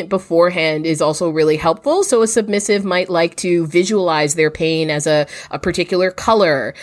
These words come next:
or they want to visualize it in their specific role play. And so the dominant can then help them and remind them that they have those anchors to help manage their own pain and also communicate.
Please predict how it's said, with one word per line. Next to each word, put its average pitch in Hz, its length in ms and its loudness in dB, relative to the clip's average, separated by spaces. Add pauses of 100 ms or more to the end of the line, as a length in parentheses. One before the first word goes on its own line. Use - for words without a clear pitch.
(200)
or 160 640 4
they 165 160 2
want 160 240 0
to 170 120 -2
visualize 170 640 0
it 160 140 0
in 165 200 -2
their 165 260 2
specific 175 560 -4
role 185 360 2
play. 131 440 -2
And 151 120 -2
so 175 100 2
the 170 100 2
dominant 185 440 0
can 170 160 0
then 156 160 2
help 165 400 -2
them 151 520 -2
and 160 200 0
remind 165 480 0
them 151 140 2
that 151 160 -2
they 160 100 4
have 160 240 0
those 151 240 0
anchors 151 580 2 (280)
to 175 180 0
help 165 280 0
manage 160 360 0
their 151 220 0
own 196 280 2
pain 139 460 -4
and 156 180 0
also 156 320 0
communicate. 151 840 -2